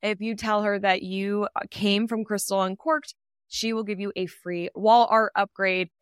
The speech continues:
when you're getting your prints. So check her out, photocg dot C O. Love working with her. And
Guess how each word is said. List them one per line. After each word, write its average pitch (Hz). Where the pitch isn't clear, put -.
when 185
you're 175
getting 165
your 160
prints. -
So 180
check 285
her 269
out, -
photocg 208
dot 170
C -
O. 214
Love 226
working 214
with 196
her. 196
And 208